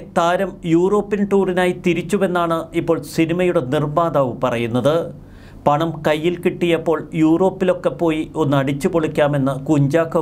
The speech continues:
ബോബൻ കരുതിയിട്ടുണ്ടാവാം. സാധാരണഗതിയിൽ കുഞ്ചാക്കോ ബോബന് രണ്ടര കോടിയൊന്നും പ്രതിഫലം നൽകേണ്ടതില്ല. എന്നാൽ ഈ സിനിമയ്ക്ക് താൻ മികച്ച പ്രതിഫലം നൽകിയെന്നാണ് സുവിൻ കെ അടുപ്പമുള്ളവരോടൊക്കെ പറയുന്നത്. Instagram പോസ്റ്റിൽ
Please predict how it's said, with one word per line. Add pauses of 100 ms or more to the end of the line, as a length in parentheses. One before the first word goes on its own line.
ബോബൻ (120)
കരുതിയിട്ടുണ്ടാവാം. (280)
സാധാരണഗതിയിൽ
കുഞ്ചാക്കോ (100)
ബോബന് (200)
രണ്ടര (140)
കോടിയൊന്നും (100)
പ്രതിഫലം
നൽകേണ്ടതില്ല. (960)
എന്നാൽ (280)
ഈ (140)
സിനിമയ്ക്ക് (520)
താൻ (160)
മികച്ച
പ്രതിഫലം
നൽകിയെന്നാണ് (160)
സുവിൻ (120)
കെ (280)
അടുപ്പമുള്ളവരോടൊക്കെ (160)
പറയുന്നത്. (880)
Instagram
പോസ്റ്റിൽ